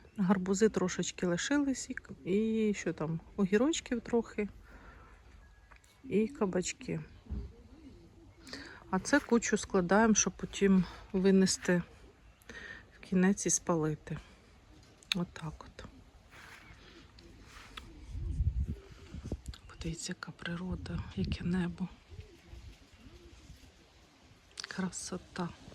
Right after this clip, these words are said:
Красотіще. Це ми зробили з старого крісла. Прикрутили такий столик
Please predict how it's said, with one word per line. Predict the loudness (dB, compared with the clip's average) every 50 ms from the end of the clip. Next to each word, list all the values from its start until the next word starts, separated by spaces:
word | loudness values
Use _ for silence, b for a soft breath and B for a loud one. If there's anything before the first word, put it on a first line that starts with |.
| -20 -20 -20 -20 -20 -20 -20 -20 -20 -20 -20 -20 -18 -18 -18 -18 -20 -20 -20 -20 -20 -20 -16 -16 -14 -10 -8 -4
Красотіще. | -2 0 0 0 -2 -4 -4 -4 -6 -6 -6 -4 -4 -2 2 4 4 4 6 6 6 6 4 -2 -8 -8 -8 -8 -8 -10 -10 B B B B B -8
Це | -4 0 4 10
ми | 10 10 10
зробили | 10 8 4 4 8 8 8 8 8 8 6 4 0 -2 -2
з | -2
старого | -2 6 8 10 10 10 8 6 4 2 0 -2 -4 -10 -8
крісла. | -4 -2 -2 -2 -2 -2 -4 -4 -4 -6 -12 -16 -16 -16 -16 -16 -16 -14 B B B B B B B B B B B B -8 -4
Прикрутили | -4 -4 -4 -4 -4 -6 -6 0 2 4 6 6 6 4 4 0 -4 -8 -2 0
такий | 0 0 2 2 2 2 2 0 -4 -6
столик | -4 -4 -4 -2 0 0 0 0 -2 -4 -6 -6